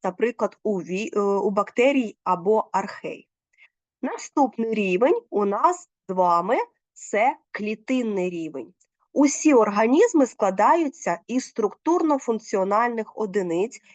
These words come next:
які називають клітини, і вони здатні до розмноження. Тобто на клітинному рівні перебувають клітини, які в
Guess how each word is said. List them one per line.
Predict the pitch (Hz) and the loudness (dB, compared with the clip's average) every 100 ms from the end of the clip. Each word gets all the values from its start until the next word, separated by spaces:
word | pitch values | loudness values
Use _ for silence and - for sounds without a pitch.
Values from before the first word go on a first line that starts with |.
| - | -6
які | 214 - | -2 2
називають | 403 262 202 233 262 | 2 0 0 0 0
клітини, | - 208 214 208 175 160 147 - _ - _ _ | -6 -8 -8 -4 -4 -4 -8 -12 _ -20 _ _
і | 269 330 381 - _ - | 2 2 2 -2 _ -2
вони | 196 214 233 294 | 2 4 4 4
здатні | 208 175 185 226 226 208 | 2 0 2 2 0 -2
до | 190 175 208 208 | 0 2 2 2
розмноження. | - 202 226 202 220 240 240 180 170 147 85 - _ - - _ - | 0 0 0 0 -2 0 2 0 -4 -10 -12 -18 _ -20 -20 _ -4
Тобто | 320 311 - - 139 - | 0 0 -2 -8 -6 -2
на | 220 | -2
клітинному | 262 269 403 415 349 269 254 | 2 2 4 4 6 4 4
рівні | 233 208 196 | 0 -2 -4
перебувають | 180 208 202 214 226 202 202 | -2 -2 -2 0 0 0 -4
клітини, | - 247 262 247 214 196 | -8 -6 -4 -6 -4 -2
які | 185 | -4
в | - | -6